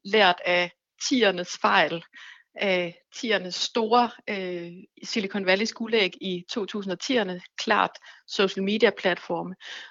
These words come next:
og den måde, man lancerede det på, og den måde, man fandt ud af, hvad det var for nogle huller, hvad det var for nogle problematikker, som de her nye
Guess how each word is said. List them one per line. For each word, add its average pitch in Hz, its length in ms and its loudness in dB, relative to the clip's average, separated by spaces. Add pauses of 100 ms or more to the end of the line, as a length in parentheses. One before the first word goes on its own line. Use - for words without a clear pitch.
og 190 140 0
den 202 180 6
måde, 185 200 2
man 165 220 -2
lancerede - 420 0
det 233 120 -4
på, 214 180 -2
og 180 120 -6
den 180 220 -2
måde, 170 320 -2 (140)
man 160 240 -2 (140)
fandt 185 280 2
ud 254 140 4
af, 185 180 8
hvad 185 160 2
det 185 100 -2
var 156 140 0
for 202 160 -8 (180)
nogle 175 220 -14 (440)
huller, 269 500 6
hvad 196 140 -4
det 196 80 -6
var 180 140 0
for 208 120 -16
nogle 180 220 -14 (200)
problematikker, 220 760 -2
som 196 260 -6
de 196 160 -6
her 196 80 0
nye 196 160 -4